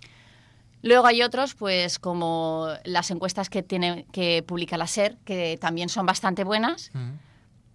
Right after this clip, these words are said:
Speaker 1: pero lo que s-, hace es solamente hacer encuestas online. ¿Qué problema tienen las encuestas online?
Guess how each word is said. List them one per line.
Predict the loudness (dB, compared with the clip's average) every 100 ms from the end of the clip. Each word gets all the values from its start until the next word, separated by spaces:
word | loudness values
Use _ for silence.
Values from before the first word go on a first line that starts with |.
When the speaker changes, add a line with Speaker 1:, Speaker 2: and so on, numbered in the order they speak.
| -20 _
Speaker 1:
pero | 0 2
lo | 2
que | 0
s-, | -2
hace | 0 0 0
es | -2
solamente | -2 -4 -4
hacer | -4 -4
encuestas | -2 -4 -2 0 0 -2 -4
online. | -2 -2 -2 -8 -20 _ _ -4
¿Qué | 0
problema | 2 2 0
tienen | 0 -2
las | -2
encuestas | -2 -4 -6 -4
online? | -2 -2 -2